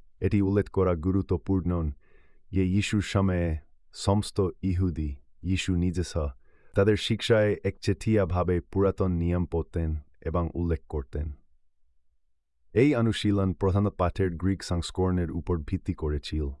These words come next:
যা সেপ্টুয়াজিন্ট নামে পরিচিত, যা খ্রিস্টের প্রায় তিন শতাব্দী আগে সংকলিত হয়েছিল।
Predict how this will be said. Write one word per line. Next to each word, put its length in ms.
যা 100
সেপ্টুয়াজিন্ট 840
নামে 240
পরিচিত, 460
যা 160
খ্রিস্টের 440
প্রায় 300
তিন 180
শতাব্দী 640
আগে 280
সংকলিত 640
হয়েছিল। 420